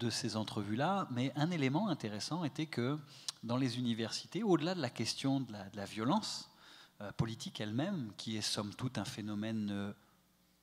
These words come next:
relativement marginal, il existe, mais il est marginal, ce qui a été noté par beaucoup, c'est une propension à la polarisation, aux polarisations sociales dans les universités, donc, euh, à la difficulté croissante de,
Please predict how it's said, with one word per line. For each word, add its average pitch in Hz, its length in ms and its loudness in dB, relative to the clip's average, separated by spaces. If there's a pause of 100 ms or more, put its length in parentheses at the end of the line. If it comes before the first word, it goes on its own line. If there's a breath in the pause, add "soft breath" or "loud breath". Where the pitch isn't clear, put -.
relativement 104 680 -2
marginal, 113 520 2 (180)
il 113 40 -6
existe, 107 440 -8
mais 104 80 -2
il 98 60 -4
est 107 40 0
marginal, 113 580 0 (480 loud breath)
ce - 80 -4
qui 123 120 4
a - 20 6
été 170 160 4
noté 190 380 6
par 117 180 0
beaucoup, 117 340 4
c'est 160 360 4 (100)
une 120 140 2
propension 127 580 2
à 120 60 4
la 104 100 2
polarisation, 101 760 -2 (180)
aux - 80 -2
polarisations 117 720 2
sociales 95 480 -6
dans 107 80 -6
les 98 200 -8
universités, 104 640 -4 (480 loud breath)
donc, 185 460 6
euh, 139 440 2 (120)
à 160 300 2
la 135 160 0
difficulté 170 680 0
croissante 135 800 2 (600)
de, 135 480 0